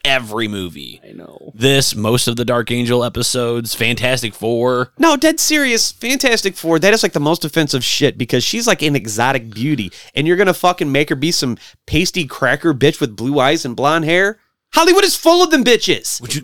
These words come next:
Speaker 1: would you imagine, though, if she had gotten the nineties, uh, Fantastic Four
Speaker 3: She would've been, like, ten,
Speaker 1: costume
Speaker 3: homie.
Speaker 1: when, like, when it was
Speaker 3: Oh!
Speaker 1: where the, the tits,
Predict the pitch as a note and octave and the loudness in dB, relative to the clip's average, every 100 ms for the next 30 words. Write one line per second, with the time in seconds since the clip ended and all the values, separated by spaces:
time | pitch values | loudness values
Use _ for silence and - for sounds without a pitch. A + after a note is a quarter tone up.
0 | - D3 F3 F#3 D3+ E3 F3+ F3 D3+ C3+ | -6 -6 -4 -2 -2 -2 -2 -4 -4 -4
1 | - C#3 B2+ A#2+ B2+ B2 A#2 - G#2 G#2 | -2 -2 -2 -2 -2 -4 -8 -10 -6 -4
2 | G#2 G2 - G#2+ G#2 G#2+ A2+ A#2+ A#2+ B2+ | -2 -4 -10 -10 -8 -6 -4 0 0 0
3 | - - _ _ _ _ _ _ _ _ | -4 -10 _ _ _ _ _ _ _ _
4 | - A2 A2+ A2 C3 B2+ C3 B2+ - A#2+ | -14 -12 -10 -10 -8 -6 -6 -6 -8 -8
5 | - C3+ G#3+ G#3 F#3 C3+ F3 D3+ C3 C#3+ | -4 0 2 2 0 0 0 0 -2 -2
6 | B2 A#2+ A#2 A2 C3 B2 - B2+ B2 A2+ | -2 -4 -6 -4 -2 -2 -6 -8 -6 -6
7 | G#2+ - A#3+ D4 F4 F#4 F4 C#4+ F#3 E3 | -8 -4 4 6 6 6 6 4 2 2
8 | C#3+ A#2 C3+ C3 F3 E3 - | 2 0 -4 0 0 0 -4